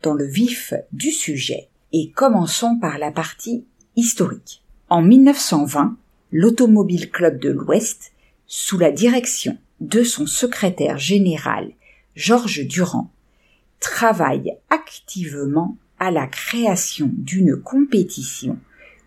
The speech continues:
conçue pour stimuler les avancées technologiques et promouvoir le développement de l'automobile. Deux ans plus tard, en mille neuf cent vingt-deux,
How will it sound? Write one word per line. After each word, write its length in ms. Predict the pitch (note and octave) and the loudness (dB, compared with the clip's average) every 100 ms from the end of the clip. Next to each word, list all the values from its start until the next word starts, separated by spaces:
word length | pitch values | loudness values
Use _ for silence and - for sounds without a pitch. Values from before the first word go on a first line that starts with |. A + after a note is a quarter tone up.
| _ | _
conçue 640 | C#4+ C#4+ - - F3+ - _ _ _ _ | 4 6 4 -2 -4 -6 _ _ _ _
pour 240 | - D#3 - | -6 -4 -4
stimuler 880 | - - - C4 F3 D#3 C#3 - - - | -8 -8 2 6 6 4 -2 -2 -10 -6
les 340 | D3 D#3 E3 | 0 0 2
avancées 560 | A#3 A3 F3 - C3 C3+ | 2 2 -2 -2 -8 -2
technologiques 880 | B3 A#3+ F3 B2+ C3 B2+ - - - _ _ _ _ _ | -2 0 0 -2 -6 -10 -14 -20 -20 _ _ _ _ _
et 160 | E3+ D#3 | -2 -2
promouvoir 1200 | - - C4 C4 G#3 F3 C#3 - - - - - - | -4 -4 4 6 6 4 -4 -4 -2 -4 -8 -16 -10
le 200 | D#3 C3 | -6 -6
développement 960 | - B3+ G#3+ E3+ C#3+ C#3 C3+ C3+ C#3 - _ - | 2 2 2 0 -2 -4 -4 -4 -6 -10 _ -6
de 140 | E3+ | 0
l'automobile. 680 | F3+ G#3 A#3+ G3+ C3+ C#3 - _ _ _ _ _ _ _ _ _ _ _ _ | 2 2 2 2 2 -2 -6 _ _ _ _ _ _ _ _ _ _ _ _
Deux 360 | - C3+ C#4 C#4 | -8 4 4 6
ans 120 | C4+ | 6
plus 220 | A#3 C3 | 6 -2
tard, 420 | - C3+ A#2+ - - _ _ _ | -6 -6 -6 -10 -18 _ _ _
en 140 | D#3 | -2
mille 260 | D#3 G#3 A#3+ | 6 8 8
neuf 180 | G#3+ F#3 | 6 0
cent 280 | - C3 B2+ | -6 -8 -4
vingt-deux, 680 | F#3+ G#3+ F#3 C3+ C3 B2+ | 0 0 0 -4 -4 -8